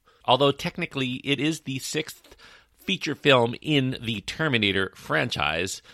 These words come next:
this entry does ignore all of the sequels that Cameron was not involved with, and so that means that it picks up sometime after the second film, Terminator two, Judgment Day. That makes this somewhat of a,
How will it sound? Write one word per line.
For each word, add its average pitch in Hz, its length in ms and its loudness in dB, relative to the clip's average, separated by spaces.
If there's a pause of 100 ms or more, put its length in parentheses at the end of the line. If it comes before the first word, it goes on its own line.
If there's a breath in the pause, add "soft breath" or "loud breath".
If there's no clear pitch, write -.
(300 loud breath)
this 160 380 4
entry 135 400 2
does 127 460 6
ignore 110 520 2
all 101 220 4
of 101 100 0
the 98 80 -2
sequels 90 640 -2 (280 soft breath)
that 92 180 -2
Cameron 104 580 -2
was 85 220 -2
not 117 340 4
involved 87 540 -2
with, - 300 -10
and 87 140 -8
so 98 200 0
that 101 220 0
means 104 240 -2
that 90 180 2
it 87 100 -4
picks - 240 -2
up 107 140 2
sometime 90 640 -4 (100)
after 82 560 0 (400 soft breath)
the 92 100 -4
second 120 400 0
film, 87 440 -2 (200)
Terminator 90 460 0
two, 80 320 -6
Judgment 82 500 -6
Day. 78 400 -6 (600 loud breath)
That 147 320 4
makes 151 280 -2
this 113 240 0
somewhat 107 420 2
of 104 80 -4
a, 101 100 0